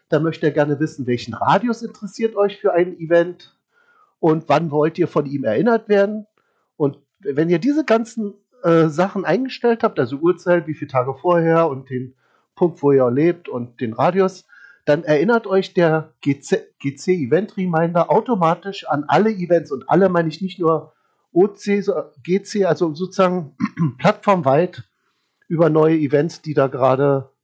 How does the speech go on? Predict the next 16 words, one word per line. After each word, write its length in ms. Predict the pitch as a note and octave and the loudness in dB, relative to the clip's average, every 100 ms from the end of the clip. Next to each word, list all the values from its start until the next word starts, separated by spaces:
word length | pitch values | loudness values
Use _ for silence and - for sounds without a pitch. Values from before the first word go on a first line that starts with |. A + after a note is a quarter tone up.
| _ _ | _ _
ja, 160 | C3 A#2+ | -2 -2
kommen. 540 | - C#3 A#2 F#2+ - _ _ _ _ _ _ _ _ _ _ _ _ _ | 0 -2 -2 -4 -16 _ _ _ _ _ _ _ _ _ _ _ _ _
Fand 220 | B2 D#3+ | -4 -2
ich 140 | A3 | -4
gut. 280 | - G#2 - - _ | -6 -8 -8 -20 _
Also 240 | - B2 | -2 0
ich 160 | E3+ - | -2 0
kannte 260 | - G3 A#3 | 0 2 0
das 160 | A#3+ | -2
schon. 340 | - A#3 A3+ G#3 | 0 2 2 4
Äh, 220 | F3 F3+ | 4 4
für 180 | F3+ F#3 | 2 0
dich 220 | G#3 - | 0 0
war's 180 | G3 G3+ | 0 2
neu, 160 | G3+ | 2
Nils? 480 | B3 F4 A4 - _ | 4 2 0 -10 _